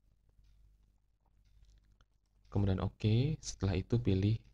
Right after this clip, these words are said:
create. Sekarang database baru sudah selesai dibuat. Selanjutnya kita akan membuat tabel.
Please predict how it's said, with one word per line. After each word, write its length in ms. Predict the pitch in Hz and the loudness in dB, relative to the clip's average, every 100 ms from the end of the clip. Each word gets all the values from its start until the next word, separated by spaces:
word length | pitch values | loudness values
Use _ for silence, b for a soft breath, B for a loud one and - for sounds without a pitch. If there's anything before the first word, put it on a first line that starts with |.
| _ - | _ 0
create. 280 | 98 90 - _ _ _ _ _ _ _ _ - | 2 2 -6 _ _ _ _ _ _ _ _ -14
Sekarang 480 | - 107 117 139 | 0 4 4 4
database 480 | 120 - 104 104 - | 2 4 2 2 2
baru 560 | 104 95 104 127 139 139 | 2 4 4 4 2 -2
sudah 560 | - 95 92 98 110 - _ _ _ _ | 0 2 4 4 2 -2 _ _ _ _
selesai 560 | - - 107 - 110 104 | -2 2 4 4 4 4
dibuat. 400 | 98 101 92 92 - - - _ _ | 0 2 2 2 -4 -20 -20 _ _
Selanjutnya 800 | - 107 98 98 101 117 131 139 | -4 2 2 2 2 4 4 2
kita 320 | - 107 - 120 | 0 -4 -2 -2
akan 400 | 113 - 110 107 | -2 -2 0 2
membuat 560 | 101 98 98 95 123 - - _ _ _ _ _ _ _ | 0 2 4 4 4 0 -12 _ _ _ _ _ _ _
tabel. 560 | - 104 107 104 92 | 2 4 6 4 2